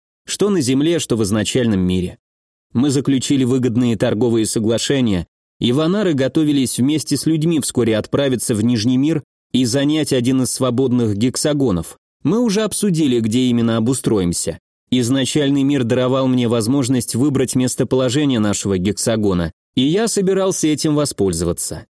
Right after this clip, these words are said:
А вот с канами всё было сложно. Пускать их на землю мне не хотелось, но и довольствоваться только изначальным миром каны не желали. В итоге всё свелось к постоянным обсуждениям.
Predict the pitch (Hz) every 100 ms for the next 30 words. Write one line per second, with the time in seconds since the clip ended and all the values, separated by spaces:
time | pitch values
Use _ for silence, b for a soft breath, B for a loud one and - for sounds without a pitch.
0 | _ _ - 110 151 185 - 202 233 233
1 | 220 196 185 175 170 170 - 175 - 85
2 | 60 _ _ _ - 139 - 165 156 147
3 | 156 139 135 147 139 131 131 135 131 147
4 | 131 190 175 98 - - _ - 98 101
5 | 104 113 185 180 - 160 - 151 123 147
6 | - 135 104 127 117 139 123 117 123 131
7 | 113 - _ - 120 107 104 101 113 110
8 | 82 76 - _ _ - 123 151 220 170
9 | 120 - 156 - 139 156 165 - - -
10 | 135 123 156 180 170 160 156 131 127 180
11 | 156 104